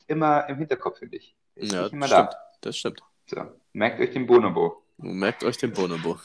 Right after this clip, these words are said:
Speaker 1: <laughs> Das ist ein guter Folgentitel. <laughs> Merkt euch den Bonobo. <laughs> Ah, gut.
Speaker 2: Merkt euch den Bonobo.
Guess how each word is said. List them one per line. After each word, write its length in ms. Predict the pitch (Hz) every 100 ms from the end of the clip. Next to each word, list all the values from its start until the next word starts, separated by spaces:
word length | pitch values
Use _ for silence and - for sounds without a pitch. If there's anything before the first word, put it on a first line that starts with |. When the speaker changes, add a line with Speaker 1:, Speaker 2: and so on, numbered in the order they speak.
| -
Speaker 1:
<laughs> 140 | -
Das 140 | -
ist 220 | - - -
ein 60 |
guter 180 | - 123
Folgentitel. 760 | - 123 - 110 - 123 - - -
<laughs> 220 | 240 240 - 370 - - - - - - - _ - - - - - - - - - -
Merkt 380 | - 127 143 -
euch 240 | 127 131 131
den 220 | 131 110
Bonobo. 520 | 120 117 107 104 - -
<laughs> 60 | - - - - - 440 - 302 - - - _ - - - _ - - _ _ _ _ _ _ _ - - - - - - 247 233 226
Ah, 200 | - - 202
gut. 320 | 359 370 359
Speaker 2:
Merkt 500 | 254 262 302 302 -
euch 220 | 214 190
den 220 | - 180
Bonobo. 680 | 170 147 131 113 98 98 98